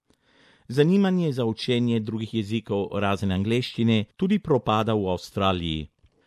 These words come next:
Torej si moramo sami vprašati, kako je nam koristno, če se učimo druge jezike, še posebej, kako to koristi našim otrokom.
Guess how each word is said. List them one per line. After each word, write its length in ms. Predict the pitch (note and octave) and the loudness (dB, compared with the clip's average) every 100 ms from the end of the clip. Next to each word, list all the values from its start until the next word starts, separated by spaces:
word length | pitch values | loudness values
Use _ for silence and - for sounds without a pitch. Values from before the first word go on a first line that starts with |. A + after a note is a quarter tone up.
| _ _ | _ _
Torej 300 | D#3+ F3+ F#3 | 0 2 0
si 160 | - | -2
moramo 380 | C3 B2 A#2+ A2 | 0 2 2 0
sami 380 | G2+ - C#3+ E3 | -2 -2 -2 0
vprašati, 800 | C#3+ - A2+ G#2+ G2 - F2 D2 _ _ | -2 0 0 0 -4 -6 -6 -6 _ _
kako 320 | - A2 - F3+ | -10 -10 -4 0
je 160 | F#3+ | 0
nam 180 | E3 C#3 | 0 -2
koristno, 640 | B2 A#2+ A2 - G#2+ G2+ F2+ _ _ | -2 -2 -2 -4 -2 -2 -4 _ _
če 160 | - | -10
se 140 | C#3+ B2 | -6 -4
učimo 580 | A2+ - C3+ C#3 A#2+ - | -4 -4 -4 -2 -4 -6
druge 400 | F#2+ F#2 G#2+ A#2+ | -8 -4 -2 -2
jezike, 640 | A#2+ B2 G#2+ A2+ - G#2 G2 - _ | -2 -2 -2 -4 0 0 0 -8 _
še 200 | - - | -8 -2
posebej, 640 | G3+ F#3+ - B2 G#2+ G#2+ G#2+ - _ | -2 -2 -2 0 2 2 0 -6 _
kako 360 | - G#2+ - A#2 | -10 -6 -2 -2
to 220 | - C#3+ | -2 -6
koristi 680 | C#3+ C#3+ B2 A2+ - A2+ - | -2 -2 -2 -6 -6 -6 -6
našim 440 | F#2+ F#2 - G2+ | -6 -6 -4 -4
otrokom. 680 | - G#2 - C#3 - A2 E2+ | -4 -6 0 0 2 -2 -4